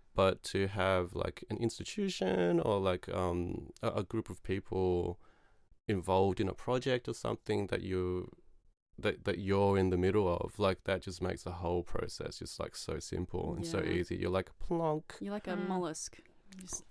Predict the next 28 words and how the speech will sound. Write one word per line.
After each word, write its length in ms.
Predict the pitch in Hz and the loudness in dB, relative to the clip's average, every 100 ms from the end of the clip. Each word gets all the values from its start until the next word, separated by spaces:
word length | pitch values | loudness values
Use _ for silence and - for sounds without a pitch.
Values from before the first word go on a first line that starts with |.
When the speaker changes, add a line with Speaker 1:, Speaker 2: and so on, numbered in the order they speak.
| - | -2
Speaker 1:
Yeah. 400 | 120 127 95 90 - | 2 4 2 0 -4
Speaker 2:
<laughs> 160 | - - | -8 -6
don't 160 | - - | -4 -2
you 80 | 127 | 4
Speaker 1:
Yeah, 260 | 127 113 | 6 6
you 160 | 90 107 | 4 0
just 220 | 123 - | -4 -6
Speaker 2:
stick 100 | 202 | -6
yourself 320 | 107 107 - 123 | -4 -2 4 6
Speaker 1:
insert 120 | 123 | 6
Speaker 2:
on. 60 | - | 6
Speaker 1:
yourself 440 | 175 190 107 104 | 2 2 0 0
Speaker 2:
Yeah. 280 | 185 160 - - - 349 | -2 -4 -8 -12 0 2
Speaker 1:
into 320 | 120 120 - | 4 2 -4
things, 440 | - 92 90 90 | -2 0 0 0
Speaker 2:
Like 100 | 285 | -2
Speaker 1:
right? 100 | - - | 0 0
Speaker 2:
a 40 | |
parasite. 540 | 320 330 311 - - - - - | 2 2 0 -4 -8 -10 -10 4
Speaker 1:
Yeah, 80 | 180 | 8
yeah, 220 | 202 165 | 12 12
that's 200 | 170 170 | 10 10
Speaker 2:
Yeah. 60 | 214 226 | 10 10
Speaker 1:
me. 100 | 113 - | 6 0
Yeah, 140 | - 202 | 6 8
Speaker 2:
Yeah. 80 | 415 | 10
Speaker 1:
yeah, 180 | 208 415 | 10 10
yeah, 200 | 143 | 10